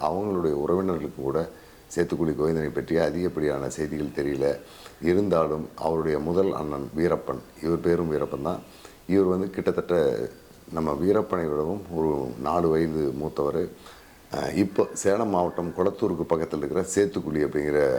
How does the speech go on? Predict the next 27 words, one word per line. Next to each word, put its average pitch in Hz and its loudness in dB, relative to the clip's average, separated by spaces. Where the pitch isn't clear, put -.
அவங்களுடைய 71 2
பூர்வீக 82 2
சொந்த 82 2
ஊர்ல 80 4
தான் 73 4
இருக்காங்க. 73 -2
இந்த 87 0
சேத்துக்குழி 92 2
மேட்டூர் 113 2
அணை 87 0
கட்டப்பட்டதுக்கு 78 -4
முன்னால 78 0
கிட்டத்தட்ட 82 0
மேட்டூர் 85 2
அணையினுடைய 71 0
நீர்மட்டம் 80 0
அறுபது 95 2
அடி 78 -2
உயரத்துல 87 2
எந்த 85 0
இடத்துல 82 2
தேங்கி 82 0
நிக்குமோ 87 -2
அந்த 82 2
இடத்துல 78 0
அந்த 73 -2
ஊர் 80 0